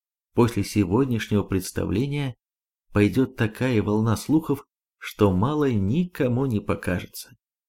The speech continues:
Определённый месяц февраль, года семь тысяч семьдесят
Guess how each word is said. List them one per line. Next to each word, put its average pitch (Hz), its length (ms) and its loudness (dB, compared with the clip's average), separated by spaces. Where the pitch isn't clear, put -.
Определённый 98 840 0
месяц 107 360 0
февраль, 117 600 -4
года 139 340 2
семь 113 360 0
тысяч - 680 -2
семьдесят 92 580 -4